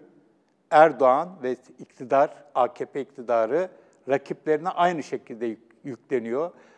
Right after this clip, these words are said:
Bu yüklenme de başlı başına aslında kaybetmekte olduklarının göstergesi bence. Normal şartlarda bu kadar deneyimli bir siyasi hareketin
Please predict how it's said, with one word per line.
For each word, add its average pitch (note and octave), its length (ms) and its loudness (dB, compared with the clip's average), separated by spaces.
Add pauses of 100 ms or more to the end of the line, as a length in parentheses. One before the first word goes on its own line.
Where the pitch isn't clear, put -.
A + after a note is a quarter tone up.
(120)
Bu D3+ 160 4
yüklenme F3+ 680 4
de D#3+ 260 0 (100)
başlı D3 380 2
başına C#3+ 340 -6
aslında D3+ 360 -6
kaybetmekte D#3 800 -2
olduklarının C3 640 -8
göstergesi B2+ 720 -4
bence. G2+ 260 -12 (600)
Normal E3 380 8
şartlarda C#3 840 0 (220)
bu D3 120 -6
kadar E3+ 340 4
deneyimli D3+ 520 -4
bir D3+ 80 -6
siyasi C3+ 480 -4
hareketin E3 680 -4